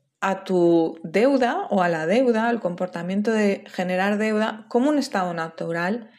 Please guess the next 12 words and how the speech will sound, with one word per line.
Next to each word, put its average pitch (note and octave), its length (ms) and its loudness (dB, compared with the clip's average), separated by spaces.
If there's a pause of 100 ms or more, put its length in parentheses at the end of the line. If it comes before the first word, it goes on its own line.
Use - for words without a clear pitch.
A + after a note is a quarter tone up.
(420)
aunque A3+ 680 2
internamente A3 1080 0 (760)
sien-, G#3 340 2
lo F#3 180 2
que E3+ 140 0
realmente G#3+ 560 0
sientes A3+ 460 0
es G3+ 180 0
ansiedad, G3+ 680 -2
es - 160 -6
culpa, G#3+ 500 -2
agotamiento. F#3 960 -2